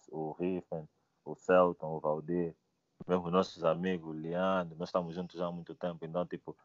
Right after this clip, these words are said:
é importante termos as pessoas que nós amamos do nosso lado. Por isso é que nós dizemos que os choices we make.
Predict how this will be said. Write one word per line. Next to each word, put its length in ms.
é 100
importante 760
termos 240
as 80
pessoas 240
que 80
nós 160
amamos 340
do 100
nosso 240
lado. 400
Por 100
isso 160
é 20
que 120
nós 120
dizemos 380
que 140
os 100
choices 320
we 100
make. 280